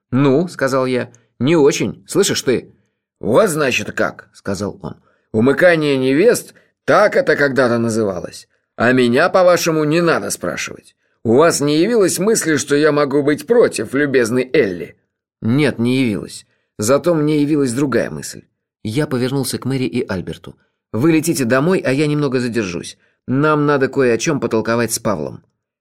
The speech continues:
"Я не позволю", начал он, но я стал между ним и авиетками. Он замолчал, всматриваясь в моё лицо. Я тоже молчал. "Мы вас ждём!" крикнула Мэри. Её авиетка унеслась в темноту снегопада,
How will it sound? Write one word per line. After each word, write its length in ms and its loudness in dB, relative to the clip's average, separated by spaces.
"Я 300 4
не 120 2
позволю", 840 2
начал 460 -4
он, 240 -4
но 80 -2
я 180 0
стал 280 -4
между 320 -2
ним 200 -2
и 140 -6
авиетками. 600 -4
Он 160 0
замолчал, 500 -2
всматриваясь 640 -4
в 40 -12
моё 200 -2
лицо. 380 -10
Я 140 -2
тоже 240 -2
молчал. 460 -8
"Мы 260 2
вас 180 0
ждём!" 460 -2
крикнула 400 -4
Мэри. 360 -2
Её 280 0
авиетка 440 -2
унеслась 440 -4
в 60 -16
темноту 340 -4
снегопада, 640 -6